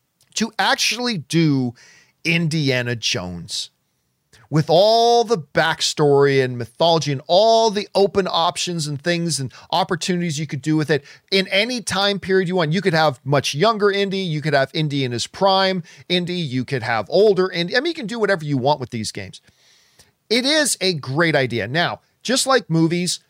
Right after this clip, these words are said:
concept is great, but it's meaningless unless you execute.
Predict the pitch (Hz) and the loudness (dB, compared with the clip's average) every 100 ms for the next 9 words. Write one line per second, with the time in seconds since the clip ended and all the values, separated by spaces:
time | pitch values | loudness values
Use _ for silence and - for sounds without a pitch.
0 | _ - 208 220 247 - 240 240 196 175 | _ -6 0 0 2 2 2 0 0 0
1 | - 151 151 147 - 165 151 - 151 180 | 0 0 2 0 -2 -2 -2 -4 -2 0
2 | 175 151 151 147 135 139 - 123 120 - | 0 0 0 0 -2 -4 -4 -2 -2 -4
3 | - - | -8 -12